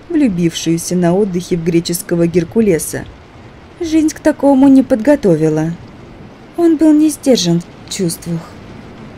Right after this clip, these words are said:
Понимаешь, почему я не хочу говорить о нем?» «А я хочу». «Я хочу», передразнила она. «Как ты похож на него. Я хочу,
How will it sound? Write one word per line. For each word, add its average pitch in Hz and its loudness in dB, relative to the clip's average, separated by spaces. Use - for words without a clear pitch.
Понимаешь, 240 2
почему 311 -2
я 165 0
не 175 0
хочу 202 -6
говорить 180 -2
о 233 0
нем?» 180 -2
«А 294 -8
я 196 0
хочу». 208 -4
«Я 392 -4
хочу», - -8
передразнила 170 -2
она. 170 -4
«Как - -10
ты 202 -2
похож 165 -6
на 170 -2
него. 160 -2
Я 156 2
хочу, 180 -6